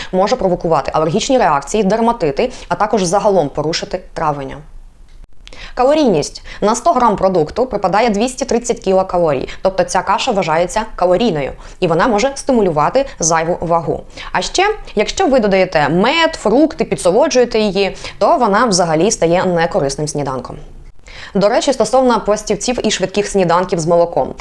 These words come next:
юнісеф провели свої дослідження і прийшли до того, що діти, які вживають такі сніданки, мають проблеми з цукром набагато раніше і трошки відстають у розвитку.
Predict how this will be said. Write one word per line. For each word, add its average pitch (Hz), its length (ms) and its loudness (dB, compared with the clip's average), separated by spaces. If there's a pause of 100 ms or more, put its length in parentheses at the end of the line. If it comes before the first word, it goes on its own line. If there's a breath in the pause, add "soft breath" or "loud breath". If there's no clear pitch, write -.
(160 loud breath)
юнісеф 262 400 2
провели 240 320 4
свої 196 240 0
дослідження 185 560 0 (200 loud breath)
і 269 100 0
прийшли 285 320 2
до 220 120 0
того, 208 320 2
що 170 380 0
діти, 208 280 0
які 175 380 0
вживають 175 440 0
такі 262 240 -2
сніданки, 180 640 -2 (220 loud breath)
мають 190 320 0
проблеми 165 540 0
з 160 320 0
цукром 156 480 -2
набагато 160 420 0
раніше 196 500 0 (260 loud breath)
і 269 280 2
трошки 175 320 0
відстають 165 500 -4
у 127 60 -2
розвитку. 147 460 -4